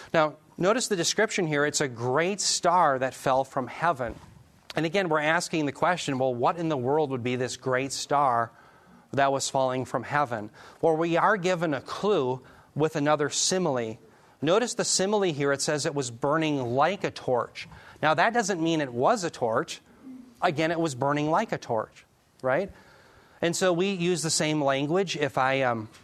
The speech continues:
see an airplane, or l-, you listen to a person who describes an accident,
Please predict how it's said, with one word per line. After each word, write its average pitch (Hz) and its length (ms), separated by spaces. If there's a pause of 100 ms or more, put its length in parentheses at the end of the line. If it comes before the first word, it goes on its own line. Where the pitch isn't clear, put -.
(360)
see 151 300
an 135 100
airplane, 143 480
or 143 80
l-, 165 260
you 190 220
listen 214 320
to 208 160
a 165 120
person 180 460
who 147 100
describes 127 800 (640)
an 135 140
accident, 156 760